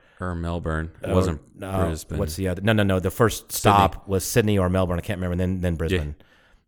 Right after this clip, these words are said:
Speaker 2: Connecting flight to Brisbane. Anyway, that's a fourteen and a half hour flight or some bullshit. That was a long-ass flight.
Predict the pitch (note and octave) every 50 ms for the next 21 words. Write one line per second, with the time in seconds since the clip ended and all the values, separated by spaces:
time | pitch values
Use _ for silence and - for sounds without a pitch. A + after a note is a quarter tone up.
0 | _ - - - F#2+ F2 - E2+ D#2 E2 - - D2+ D#2+ D2 E2 D#2+ G#2+ A#2 G#2+
1 | F2+ D#2+ D#2 D2+ - - - - - - - _ _ _ - G#2 G2 F#2 F#2+ F2+
2 | - - A#2 - - G2 F#2 E2+ F2 F2 F2 F2 E2+ D#2+ - - E2+ E2 D#2 D2+
3 | - F2+ E2+ D#2 D2+ D#2 - - D#2+ D2+ - - E2 D#2 D2+ D2+ D#2 D#2 D#2 D#2
4 | D2+ D#2 - - - D#2 D2+ D2+ -